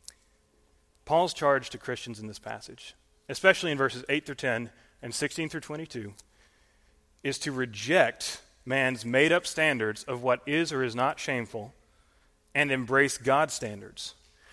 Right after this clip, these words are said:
Man's standards, Paul said, are of no value in stopping the indulgence of the flesh.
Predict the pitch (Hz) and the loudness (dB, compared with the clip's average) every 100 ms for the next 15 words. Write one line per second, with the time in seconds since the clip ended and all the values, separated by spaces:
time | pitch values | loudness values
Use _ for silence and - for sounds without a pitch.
0 | - - - - _ 139 180 214 - 180 | -20 -20 -20 -20 _ 4 6 6 2 2
1 | 160 156 143 - 147 131 143 143 143 147 | 2 0 0 2 4 6 8 8 8 6
2 | 143 127 139 151 180 156 135 170 196 165 | 6 4 0 2 2 4 8 8 8 4
3 | 120 120 123 139 _ _ _ _ _ _ | 0 -2 -4 -8 _ _ _ _ _ _
4 | _ 139 135 151 147 147 139 135 127 127 | _ -8 2 6 6 4 0 2 4 2
5 | 127 123 131 127 185 143 104 - | 2 -6 -8 -4 -4 -4 -6 -14